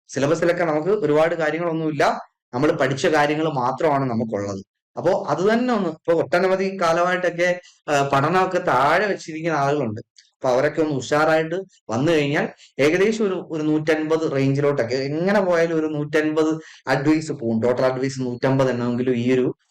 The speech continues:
കാലഘട്ടത്തിൽ പോകും. നമുക്കറിയാം, ഏഹ്, നമുക്കിപ്പം നമ്മള് ഡിഗ്രി ലെവൽ, ഏഹ്, നമ്മൾ എക്സാം നടന്നുകൊണ്ടിരിക്കുകയാണ്, ഡിഗ്രി ലെവൽ എക്സാം വരാൻ പോവുകയാണ്. ഈ പഠനം ഇതേ രീതിയിൽ ഈ റേഞ്ചിൽ തന്നെ നിങ്ങൾ നന്നായിട്ട് പഠിക്കുന്നവരാണെങ്കിൽ പഠനം കണ്ടിന്യൂ ചെയ്യുക.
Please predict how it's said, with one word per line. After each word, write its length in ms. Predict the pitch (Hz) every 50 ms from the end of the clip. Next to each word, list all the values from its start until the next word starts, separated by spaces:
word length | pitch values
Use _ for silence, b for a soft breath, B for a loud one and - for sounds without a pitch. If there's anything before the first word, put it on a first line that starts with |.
| _ _ _ -
കാലഘട്ടത്തിൽ 640 | 113 110 117 113 120 120 120 117 120 113 117 113
പോകും. 220 | 107 107 98 98 - - _ _ _ _ _ _ _ -
നമുക്കറിയാം, 440 | 120 143 151 165 151 151 165 190 - - - - _ _ _ _ _ -
ഏഹ്, 240 | 135 135 135 131 131
നമുക്കിപ്പം 540 | 131 139 143 160 165 185 156 - 190 185 175
നമ്മള് 260 | 165 165 170 175 170
ഡിഗ്രി 320 | 175 147 147 147 156 175 180
ലെവൽ, 240 | 180 170 165 160 160 - - _ _ _ _ _ _ _ -
ഏഹ്, 160 | 123 127 127
നമ്മൾ 180 | 131 135 139 143
എക്സാം 420 | 135 - - 170 160 160 160 -
നടന്നുകൊണ്ടിരിക്കുകയാണ്, 800 | 156 143 139 143 143 143 135 127 131 120 127 127 113 113 120 127
ഡിഗ്രി 260 | 123 113 113 123 135
ലെവൽ 200 | 135 139 139 139
എക്സാം 280 | 131 135 - 143 143 135
വരാൻ 200 | 120 123 131 139 139
പോവുകയാണ്. 480 | 131 123 123 117 117 107 101 101 107 107 - B B B B B -
ഈ 220 | 156 196 196 196 -
പഠനം 360 | 170 165 160 160 160 127 - - - _
ഇതേ 400 | - 151 147 170 185 220 226 233
രീതിയിൽ 360 | 214 185 160 151 147 143 131 131
ഈ 160 | 160 202 220
റേഞ്ചിൽ 520 | 202 170 160 165 180 185 180 202 190 180 147
തന്നെ 220 | 123 113 110 - - _ _ _ _ _ -
നിങ്ങൾ 200 | 139 165 185 180
നന്നായിട്ട് 440 | 170 156 156 165 190 208 208 202 -
പഠിക്കുന്നവരാണെങ്കിൽ 840 | - 151 143 143 139 165 165 170 170 160 143 135 135 127 127 143 165 170 - _ _ _ -
പഠനം 280 | 120 123 147 151 170 175
കണ്ടിന്യൂ 460 | 175 - - 127 127 143 147 156 151
ചെയ്യുക. 340 | 143 123 117 113 123 139